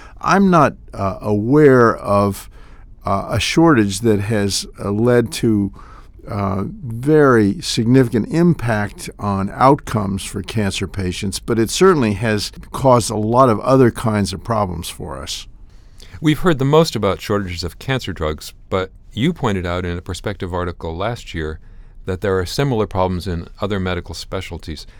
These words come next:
Speaker 2: Have you heard stories from colleagues in other fields about the effects of drug shortages?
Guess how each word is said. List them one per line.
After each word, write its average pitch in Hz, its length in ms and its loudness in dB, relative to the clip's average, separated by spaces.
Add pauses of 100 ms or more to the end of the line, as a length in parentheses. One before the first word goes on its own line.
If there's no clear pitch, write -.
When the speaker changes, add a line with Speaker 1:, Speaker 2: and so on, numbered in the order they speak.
(680)
Speaker 2:
Have 110 160 -6
you 143 120 2
heard 156 160 0
stories 135 360 -2
from 117 140 -8
colleagues 120 460 -4
in 110 80 -6
other 113 200 -6
fields 113 400 -6
about 98 220 -6
the 104 120 -6
effects - 380 -8
of 95 140 -12
drug 95 220 -6
shortages? 107 640 -10